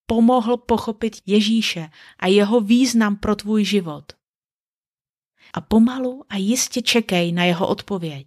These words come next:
Tomu se říká modlitba. Pokud ho pravidelně tímto způsobem začneš hledat, pak ti odpoví, tak jako odpovídá mně. Čti a uč se mu naslouchat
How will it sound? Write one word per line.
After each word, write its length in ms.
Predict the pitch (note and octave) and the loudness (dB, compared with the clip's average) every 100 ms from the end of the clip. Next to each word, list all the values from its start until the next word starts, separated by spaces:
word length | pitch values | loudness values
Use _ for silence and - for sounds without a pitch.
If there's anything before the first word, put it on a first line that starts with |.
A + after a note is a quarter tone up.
| _ | _
Tomu 240 | G#3+ A3 | 2 4
se 200 | A3 G#3 | 4 2
říká 640 | F#3+ G#3+ G#3 F3+ F3 E3+ - _ _ | 4 2 0 -6 -6 -8 -14 _ _
modlitba. 720 | F3 G3+ G3 F3 - A#2 C#3 _ _ _ _ _ _ _ _ _ _ _ _ _ _ _ _ _ _ _ _ _ _ _ _ | -2 -2 -2 -6 -8 -14 -14 _ _ _ _ _ _ _ _ _ _ _ _ _ _ _ _ _ _ _ _ _ _ _ _
Pokud 280 | F#3+ G#3 G#3+ | -2 0 0
ho 100 | G#3+ | 0
pravidelně 640 | - A3 C4 C#4 B3+ A3 G3 | 2 2 4 4 4 4 2
tímto 380 | - G#3 G#3 | 2 2 2
způsobem 580 | G#3 - G#3 - G#3+ G#3+ | -4 -6 -6 -2 0 0
začneš 460 | G3+ G3 A#3+ G#3+ G3+ | 0 0 0 0 0
hledat, 360 | G3 F#3 F3+ - - - | -2 -4 -10 -16 -20 -4
pak 200 | G3+ - | -4 -2
ti 160 | E3+ - | -2 -2
odpoví, 600 | A3 - A#3 E3+ C#3+ - _ _ | -2 2 2 2 -6 -16 _ _
tak 220 | G3+ G#3+ G3 | -2 0 2
jako 260 | F#3 - | 0 -2
odpovídá 800 | - F#3 - G3+ F#3+ G3 F#3+ F#3+ | -2 -4 -2 -2 -2 0 0 0
mně. 360 | G3 G3 F3 D#3+ _ _ _ _ _ _ _ _ _ _ _ _ - | 0 0 -2 -6 _ _ _ _ _ _ _ _ _ _ _ _ -2
Čti 580 | - - A3 A3+ C4+ _ - - - | -2 2 4 4 2 _ -20 -12 -2
a 140 | F3 | 0
uč 120 | A3 | 0
se 160 | - B3 | 0 2
mu 140 | A#3 | 4
naslouchat 760 | A3+ G#3 - G#3 G3+ - D3 | 4 2 2 0 0 -4 -10